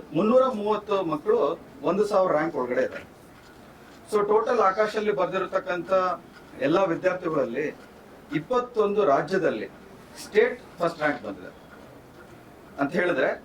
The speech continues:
ನ್ಯಾಷನಲ್ ರ್ಯಾಂಕಿಂಗ್ ಬೇರೆ ಇರುತ್ತೆ, ಸ್ಟೇಟ್ ರ್ಯಾಂಕಿಂಗ್ ಬೇರೆ ಇರುತ್ತೆ. So, ಸ್ಟೇಟ್ ಅಲ್ಲಿ ಫಸ್ಟ್ ಕೂಡ ಇಪ್ಪತ್ತೊಂದು ರಾಜ್ಯದಲ್ಲಿ ಬಂದಿದ್ದಾರೆ. ಅದೇ ರೀತಿ ನಮ್ಮಲ್ಲಿ ಟೋಟಲ್ ಕ್ವಾಲಿಫಿಕೇಶನ್ ಅಂದ್ರೆ,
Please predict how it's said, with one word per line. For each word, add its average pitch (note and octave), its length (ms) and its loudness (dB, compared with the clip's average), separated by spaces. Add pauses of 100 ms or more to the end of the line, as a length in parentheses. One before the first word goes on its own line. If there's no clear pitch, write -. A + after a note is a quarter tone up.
ನ್ಯಾಷನಲ್ D3 360 0
ರ್ಯಾಂಕಿಂಗ್ G#3 360 -2
ಬೇರೆ F3 160 0
ಇರುತ್ತೆ, D#3+ 360 -2
ಸ್ಟೇಟ್ G#3+ 280 0
ರ್ಯಾಂಕಿಂಗ್ G#3 340 -4
ಬೇರೆ D3 180 0
ಇರುತ್ತೆ. F#2+ 280 -8 (580)
So, F#3 100 0
ಸ್ಟೇಟ್ B3 380 2
ಅಲ್ಲಿ C#4 180 2
ಫಸ್ಟ್ A3 320 -2
ಕೂಡ F#3+ 200 0
ಇಪ್ಪತ್ತೊಂದು F3+ 540 0
ರಾಜ್ಯದಲ್ಲಿ C#3 380 -2
ಬಂದಿದ್ದಾರೆ. G2 340 -10 (1160)
ಅದೇ G#3+ 180 4
ರೀತಿ B3 500 0 (720)
ನಮ್ಮಲ್ಲಿ F3+ 720 -2 (1700)
ಟೋಟಲ್ A3+ 380 4
ಕ್ವಾಲಿಫಿಕೇಶನ್ F#3 720 0 (300)
ಅಂದ್ರೆ, E3+ 420 2